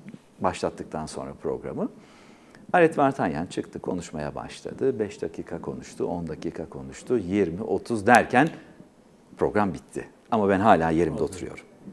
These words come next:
Speaker 1: Çünkü çok enteresan bir ifadeyle başladı konuşmasına. Hani "Gerçekten yaşıyor musunuz?" sorusuna bağlı bir şeydi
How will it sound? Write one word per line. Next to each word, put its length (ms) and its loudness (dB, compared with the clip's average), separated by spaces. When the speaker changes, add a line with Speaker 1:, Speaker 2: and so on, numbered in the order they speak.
Speaker 1:
Çünkü 340 0
çok 220 0
enteresan 640 -2
bir 80 -4
ifadeyle 600 -8
başladı 400 -12
konuşmasına. 640 -12
Hani 340 6
"Gerçekten 480 4
yaşıyor 480 4
musunuz?" 400 -2
sorusuna 600 -2
bağlı 360 2
bir 80 -10
şeydi 380 -12